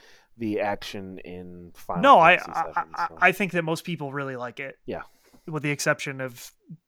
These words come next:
Speaker 2: the person I know who hates the game. But, uh,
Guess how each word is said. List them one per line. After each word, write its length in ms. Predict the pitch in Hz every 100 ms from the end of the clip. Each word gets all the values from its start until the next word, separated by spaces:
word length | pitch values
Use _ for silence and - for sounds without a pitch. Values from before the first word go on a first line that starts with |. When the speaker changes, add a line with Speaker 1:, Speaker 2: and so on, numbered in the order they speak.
| _ _ 165
Speaker 2:
the 80 | 170
person 320 | 156 143 147
I 60 | 139
know 140 | 139
who 120 | 139
hates 240 | 131 131 -
the 60 |
game. 220 | 143 - - - - - -
But, 420 | 151 175 160 165 _ _ - -
uh, 600 | 165 147 139 131 131 131